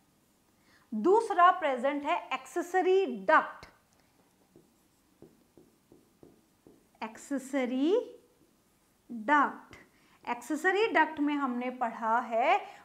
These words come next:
वास डिफरेंस and यूरेथ्रा, जो क्या कैरी कर रहे हैं? स्पर्म को कैरी कर रहे हैं। नेक्स्ट हमने पढ़े ग्लैंड्स। ग्लैंड्स हमने तीन पढ़े, कौन कौन से? सेमिनल वेसिकल, प्रोस्टेट ग्लैंड्स and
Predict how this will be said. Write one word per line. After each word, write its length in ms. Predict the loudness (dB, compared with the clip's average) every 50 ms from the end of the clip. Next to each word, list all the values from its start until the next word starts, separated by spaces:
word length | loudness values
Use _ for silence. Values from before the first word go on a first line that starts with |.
| _
वास 500 | -4 4 8 10 12 12 12 10 10 6
डिफरेंस 680 | 2 -2 -4 -4 -4 -4 -2 -2 0 -2 -2 -4 -8 -14 -20 -20 _ _ -8
and 440 | -6 -2 0 2 2 2 2 0 -4 -8 -16 -20 _ -16
यूरेथ्रा, 760 | -12 -6 -4 -2 -2 -2 -4 -4 2 6 8 8 8 6 2 -6 -14 -14 -8
जो 120 | -4 -4 -4
क्या 280 | 0 4 6 6 6
कैरी 400 | 6 6 4 4 4 4 2 2
कर 140 | 2 0 0
रहे 140 | 0 0 -2
हैं? 200 | -2 -4 -4 -4
स्पर्म 520 | -6 -8 -14 -8 -4 -2 -2 -2 -4 -6
को 480 | -6 -2 2 2 4 2 2 -2 -10 -20 -20 _ -2
कैरी 340 | 0 2 2 2 0 -4 -4
कर 180 | -4 -4 -4
रहे 320 | -4 -8 -10 -8 -6 -6 -6
हैं। 440 | -4 -6 -6 -6 -8 -10 -16 -20 _ _ _ -20 -14 _ 4
नेक्स्ट 340 | 4 4 4 4 0 0 0
हमने 220 | 0 2 0 0
पढ़े 540 | 2 4 4 4 4 2 2 0 -2 -6 -14 -20 _ _ _ _ _ _ -12
ग्लैंड्स। 1160 | -10 -10 -6 -6 -6 -4 -2 0 2 4 4 4 6 4 4 4 2 0 -4 -8 -14 -18 -20 -20 _ _ _ -20 -20 _ _ _ _ _ -14
ग्लैंड्स 580 | -10 -6 -2 2 4 4 4 4 2 0 0 0
हमने 260 | 0 2 0 0 -2
तीन 480 | -4 -8 -8 -6 -2 2 4 4 4
पढ़े, 420 | 2 0 -4 -4 -2 -2 -2 -2 -2 -4 -6 -14 -20 _ _ _
कौन 240 | -2 0 0 0 0
कौन 180 | 0 0 0 2
से? 160 | 0 0 -2
सेमिनल 520 | 0 0 0 0 0 0 -2 0 -2 0
वेसिकल, 560 | 0 -2 0 4 4 4 4 6 6 6 6 6
प्रोस्टेट 520 | 2 0 0 0 0 -2 0 -2 -2 0
ग्लैंड्स 360 | 0 -2 -2 -2 -2 -4 -2
and 280 | -2 0 2 2 2